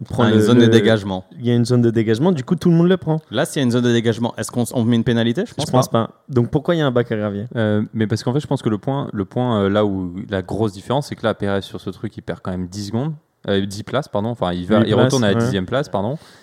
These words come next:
Speaker 3: Et donc, du coup, la, l'impact, on va dire, est très lourd. S'il y a une zone de dégagement, bah, on va, tu vas peut-être perdre une place ou quoi, mais tu vas pouvoir réaccélérer. Là, le principe, tu dis pourquoi il y a un bac à gravier. Le principe des bacs à gravier,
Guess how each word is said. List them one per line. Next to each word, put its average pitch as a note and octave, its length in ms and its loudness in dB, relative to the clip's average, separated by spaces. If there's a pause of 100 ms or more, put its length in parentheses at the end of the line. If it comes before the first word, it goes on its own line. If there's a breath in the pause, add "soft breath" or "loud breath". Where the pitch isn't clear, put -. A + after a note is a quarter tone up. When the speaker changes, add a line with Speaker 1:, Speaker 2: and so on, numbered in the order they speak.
(100)
Speaker 3:
Et F#2+ 240 2
donc, G2 220 0
du G2+ 140 -6
coup, D#3 240 0
la, F#2+ 640 -4 (160)
l'impact, A2+ 720 -4
on A#2 60 -2
va A2 100 2
dire, A2 160 0
est G#2 80 0
très - 160 -4
lourd. A#2+ 160 0
S'il D#3 160 -6
y - 20 -2
a D3+ 40 -2
une C#3 120 0
zone B2+ 160 2
de A#2 80 2
dégagement, G#2+ 460 0
bah, G#2+ 160 0
on F#2+ 80 -2
va, F#2+ 100 0
tu - 80 -6
vas G2 80 -2
peut-être G2 220 -4
perdre G2+ 240 -4
une A#2 240 -2
place A2 320 -4
ou G2 40 -8
quoi, C#3 200 0
mais G#2+ 80 -2
tu - 120 -16
vas G#2 80 2
pouvoir G2+ 280 -4
réaccélérer. G#2 640 -2 (220 soft breath)
Là, G#2+ 100 0
le G2+ 100 0
principe, B2 500 -4
tu G#2 200 -6
dis G2 140 -10
pourquoi A2+ 260 -4
il - 20 0
y G#2+ 40 0
a G2 40 0
un F#2 40 -2
bac F#2+ 200 -2
à F#2+ 60 -4
gravier. F2+ 300 -4
Le B2 60 -2
principe - 360 -6
des A2 100 0
bacs F#2+ 220 -4
à F#2+ 80 -4
gravier, F#2+ 400 -2